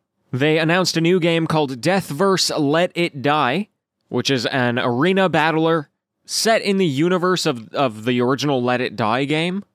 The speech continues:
And that was like a, a roguelike. It was a single-player game. This one is a multiplayer competitive game, but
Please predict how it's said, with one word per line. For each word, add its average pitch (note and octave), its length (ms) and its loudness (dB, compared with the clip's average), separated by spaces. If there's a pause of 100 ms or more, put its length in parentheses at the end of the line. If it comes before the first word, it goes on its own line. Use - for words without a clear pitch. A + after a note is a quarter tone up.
(180)
And D#3 200 -4
that G3+ 160 2
was E3 120 0
like C#3 200 2
a, B2+ 80 4
a B2+ 160 2
roguelike. A#2+ 580 2
It A2+ 60 -2
was A2+ 120 0
a A2+ 40 0
single-player B2 560 0
game. F2+ 260 -4 (400)
This E3+ 220 0
one G3 160 2
is D#3 160 2
a D3+ 180 4
multiplayer C#3+ 720 2
competitive A#2+ 540 -2
game, E2+ 320 -4
but F2+ 180 -2